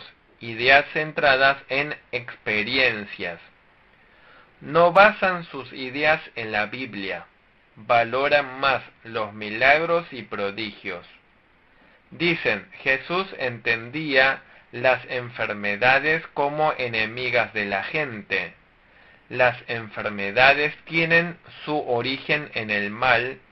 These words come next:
y provienen del reino de Satanás. Ellos creen, las enfermedades y la pobreza provienen de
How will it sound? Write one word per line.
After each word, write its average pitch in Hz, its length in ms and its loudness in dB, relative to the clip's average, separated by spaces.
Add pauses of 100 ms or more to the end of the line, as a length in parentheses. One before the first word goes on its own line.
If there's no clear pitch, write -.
(240)
y 135 120 -4
provienen 139 880 -2
del 110 280 2
reino 110 440 -2
de 98 240 0
Satanás. 98 680 0 (1000)
Ellos 190 460 4 (120)
creen, 107 460 2 (360)
las 123 300 6 (280)
enfermedades 113 1080 4 (140)
y 110 80 -10
la 107 260 0
pobreza 123 720 0 (100)
provienen 127 760 2
de 127 280 4